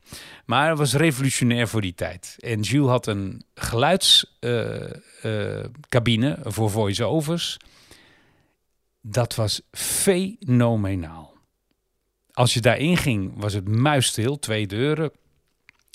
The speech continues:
moest je door, die gingen ook altijd dicht. Je, je zat hoger dan dat wij zaten, want die ruimte was helemaal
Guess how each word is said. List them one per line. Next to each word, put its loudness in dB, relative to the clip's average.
moest -2
je -2
door, 0
die -6
gingen -6
ook -12
altijd -8
dicht. -4
Je, -10
je -10
zat -12
hoger -2
dan -4
dat -6
wij -4
zaten, -6
want -8
die -12
ruimte -12
was -14
helemaal -8